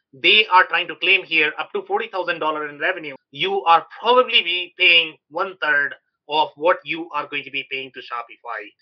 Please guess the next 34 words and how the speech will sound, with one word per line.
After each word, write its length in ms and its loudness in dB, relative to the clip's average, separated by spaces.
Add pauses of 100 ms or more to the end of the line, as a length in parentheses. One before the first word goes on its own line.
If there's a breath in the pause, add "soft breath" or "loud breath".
(180)
But 140 -8
then 340 4 (120)
if 140 -8
you 100 -2
are 80 -2
going 180 -2
to 60 -16
be 180 -2
between 500 -4 (280)
forty 260 0
thousand 340 0
to 100 -2
hundred 280 0
thousand, 380 -6 (300)
they 100 2
are 140 4
saying 520 4
you 300 -6
pay 300 6
to 80 -8
Shopify 520 -4
roughly 280 -10
what? 200 -4 (280)
Nineteen 360 0
forty-eight, 380 0
which 140 -10
is 160 -12
two 160 -10
thousand, 480 0
this 100 -4
is 140 -12
nine 260 -6
hundred 320 0
roughly. 400 -6